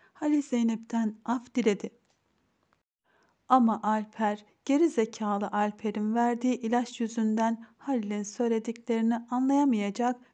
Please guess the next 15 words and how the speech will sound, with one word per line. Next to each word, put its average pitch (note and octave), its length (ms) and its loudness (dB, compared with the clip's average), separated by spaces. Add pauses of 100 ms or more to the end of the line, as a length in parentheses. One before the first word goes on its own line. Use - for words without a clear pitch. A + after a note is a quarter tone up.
ve A#3 160 2
baygınlık C#4 560 0
geçirecek. G#3+ 640 -4 (640)
Büyük D4 300 4
ihtimalle G#3 560 0
Zeynep G#3+ 480 -2 (160)
Halil'in A#3+ 400 2
söylediklerini A#3+ 920 -2
daha C#4+ 200 2
sonra A#3 320 0
hatırlamayacak. A#3 840 -2 (680)
Halil G#3+ 380 0
aşkından A#3 600 0
aldığı A3 500 0
güçle A3+ 580 -4